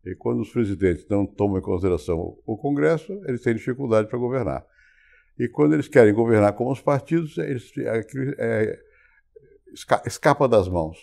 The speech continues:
Você não sabe quem é o partido, por que que é. E deu nesse, nisso que no começo se chamava de, é, presidencialismo de coalizão, e que virou de cooptação. Um dá cá, toma lá,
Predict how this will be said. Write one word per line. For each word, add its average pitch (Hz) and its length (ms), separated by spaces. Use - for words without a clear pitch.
Você 104 60
não 101 120
sabe 95 300
quem 98 200
é 92 140
o 78 140
partido, 78 500
por - 140
que 87 140
que 90 200
é. 95 180
E 185 120
deu 147 240
nesse, 175 280
nisso 127 600
que 135 100
no 131 100
começo 110 320
se - 80
chamava 95 360
de, 82 280
é, - 100
presidencialismo 92 720
de - 40
coalizão, 120 580
e 165 40
que 214 120
virou 175 420
de 165 100
cooptação. 135 920
Um 92 100
dá 92 160
cá, 95 200
toma 110 320
lá, 95 280